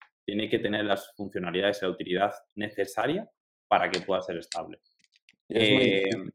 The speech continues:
Speaker 2: eso, ¿eh?
Speaker 1: es muy difícil, muy difícil.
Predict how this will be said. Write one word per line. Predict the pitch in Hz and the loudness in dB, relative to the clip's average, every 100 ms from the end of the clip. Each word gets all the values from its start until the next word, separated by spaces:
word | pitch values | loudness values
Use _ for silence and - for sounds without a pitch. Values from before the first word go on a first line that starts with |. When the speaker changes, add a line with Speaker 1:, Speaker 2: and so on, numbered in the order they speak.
| 107 | -4
Speaker 2:
eso, | 101 90 | -4 -10
¿eh? | 107 123 | -10 -10
Speaker 1:
es | 117 | -6
muy | 131 165 226 | -2 2 2
difícil, | 123 117 104 92 85 - _ _ - | 2 -2 -6 -6 -8 -14 _ _ -10
muy | 120 160 | -4 -4
difícil. | 123 113 - 90 90 | -4 -8 -8 -8 -10